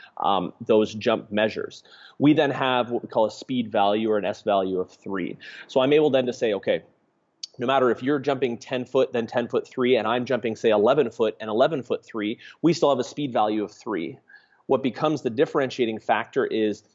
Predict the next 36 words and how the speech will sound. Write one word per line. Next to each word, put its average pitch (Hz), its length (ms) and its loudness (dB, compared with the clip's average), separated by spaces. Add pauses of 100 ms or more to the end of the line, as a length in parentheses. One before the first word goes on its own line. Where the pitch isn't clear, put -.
(180)
the 107 520 0
accumulation 120 920 2
of 104 360 0
the 104 120 -6
counter 113 300 -2
movement 110 480 -2
plus - 380 -4
the 110 160 -6
full 113 240 -4
approach 104 400 -2
jump 104 240 -2 (100)
in 104 200 -4
terms 107 280 -6
of 98 140 -12
max 101 400 -4
inches. 104 460 -4 (100)
All 120 140 2
right, 113 180 2
so 123 260 2 (260)
what 170 140 2
we 165 100 2
look 143 200 4
at, 123 100 0
let's 135 160 -2
say, 135 140 4
for 135 140 0
instance, 123 280 -4
again, 113 200 0
like 110 120 -4
I 110 60 -6
said, 107 260 0
you 110 60 2
have 98 60 -2
a 98 40 -6
twenty-five 135 520 0
inch 110 240 -4